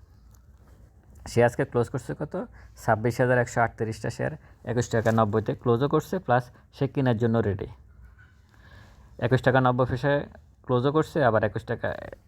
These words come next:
ছাব্বিশ হাজার শেয়ার সে বাই করার জন্য রেডি। আর এর অপোজিটে দেখেন সেল, সেলের যে অবস্থা আছে, সেলে সে এক, বাইশ টাকা দশ পয়সা নয়শো ষষট্টিটা,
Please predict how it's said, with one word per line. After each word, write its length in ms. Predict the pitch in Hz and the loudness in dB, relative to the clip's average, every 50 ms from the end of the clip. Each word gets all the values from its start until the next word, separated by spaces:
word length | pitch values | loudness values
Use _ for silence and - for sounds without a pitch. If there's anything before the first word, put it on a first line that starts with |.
| - - - | -20 -12 -6
ছাব্বিশ 260 | - 113 110 104 117 113 131 | -2 -2 -2 -2 -2 0 2
হাজার 180 | 120 123 131 123 | 2 2 2 0
শেয়ার 160 | - 120 120 - - | 0 0 0 0 -2
সে 60 | 127 131 127 - - | -6 -6 -4 0 2
বাই 140 | 117 113 110 104 - - - | 4 4 4 2 -2 -4 -2
করার 200 | 127 113 117 113 107 | 0 2 2 2 0
জন্য 140 | 117 110 113 110 101 | 0 0 0 0 0
রেডি। 200 | 98 92 90 80 - - - - - - - - - - - - - - 110 | -2 -4 -4 -6 -10 -12 -16 -20 -20 -20 -20 -20 -20 -20 -20 -6 0 2 2
আর 80 | 104 - - 113 | 2 2 0 -2
এর 80 | 135 135 110 - - 131 | -2 -4 -4 -2 -2 -2
অপোজিটে 340 | - 131 127 120 139 143 143 131 | -2 -2 -4 -4 -2 -4 -4 -4
দেখেন 180 | 139 131 156 147 147 - | -2 -4 -4 -6 -6 -2
সেল, 200 | - 123 120 123 135 - - - - - - - | 0 2 2 2 0 -4 -8 -10 -16 -20 -18 -6
সেলের 320 | - 127 127 123 135 139 135 127 135 | -2 0 0 2 2 0 0 0 0
যে 60 | 127 127 120 | 2 2 2
অবস্থা 240 | 110 113 107 - 117 110 110 | 2 0 -2 -4 -4 -4 -4
আছে, 140 | - 156 226 - - _ - - - - - - _ - - - - - | -6 -8 -12 -14 -16 _ -20 -20 -20 -20 -20 -20 _ -20 -20 -20 -14 -6
সেলে 260 | - 127 120 123 131 127 - | -2 -2 0 0 -2 -2 -2
সে 100 | 147 147 151 156 - - - - - 120 | -2 -2 -2 -4 -8 -14 -14 -8 -8 -8
এক, 60 | 117 - - 113 | -8 -8 -4 0
বাইশ 160 | 110 117 117 - - | 0 0 0 0 -2
টাকা 140 | 117 110 117 110 | -2 0 0 0
দশ 100 | 117 113 - - | 0 -2 -2 -4
পয়সা 200 | 123 120 - 139 127 127 | -8 -6 -4 -4 -4 -2
নয়শো 220 | 120 117 - - 123 - | -2 -4 -4 -6 -8 -8
ষষট্টিটা, 500 | 135 120 117 113 - - 113 - 139 | -8 -8 -10 -12 -12 -12 -8 -6 -6